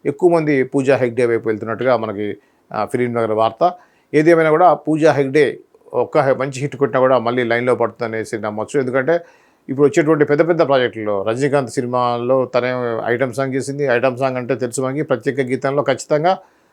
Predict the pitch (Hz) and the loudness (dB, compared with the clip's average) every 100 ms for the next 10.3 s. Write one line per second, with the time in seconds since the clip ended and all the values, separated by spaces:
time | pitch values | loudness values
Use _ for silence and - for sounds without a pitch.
0 | _ - 120 120 131 135 135 123 131 123 | _ -6 -2 0 0 2 0 0 0 0
1 | 120 120 120 127 156 165 143 127 120 123 | 2 2 2 0 0 0 0 -4 -6 -4
2 | 117 - 117 117 117 120 107 - 120 120 | -2 0 0 0 0 0 -2 -4 -4 -4
3 | 113 - _ _ - 120 120 123 131 123 | -4 -10 _ _ -2 -2 2 0 0 -2
4 | 127 113 117 120 - 139 135 120 120 - | -2 0 0 0 -2 -2 -2 -2 -6 -6
5 | 117 - - 113 110 110 104 113 107 - | -8 -8 -6 -2 0 -2 -6 -10 -10 -12
6 | _ _ _ - 190 196 175 127 _ _ | _ _ _ 4 4 4 2 -2 _ _
7 | _ - 120 104 98 117 143 190 151 - | _ -4 0 0 0 2 4 4 4 -2
8 | 120 131 - 147 139 131 123 120 113 113 | 0 0 2 -2 -2 0 0 0 -2 -2
9 | 113 110 107 127 131 107 107 123 139 131 | 0 -2 -4 -2 0 2 0 -2 0 2
10 | 127 131 113 | 2 2 0